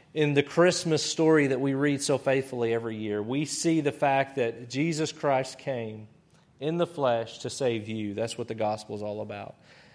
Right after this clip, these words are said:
The King of Kings and Lord of Lords came from his place in heaven, in the flesh, into this world to save you. It's undeniable. It is undeniable.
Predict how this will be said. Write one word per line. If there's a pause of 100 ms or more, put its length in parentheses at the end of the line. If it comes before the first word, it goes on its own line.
(380)
The
King
of
Kings
and
Lord
of
Lords
came
from
his
place
in
heaven, (640)
in
the
flesh,
into
this
world (720)
to
save
you. (100)
It's
undeniable. (260)
It
is
undeniable.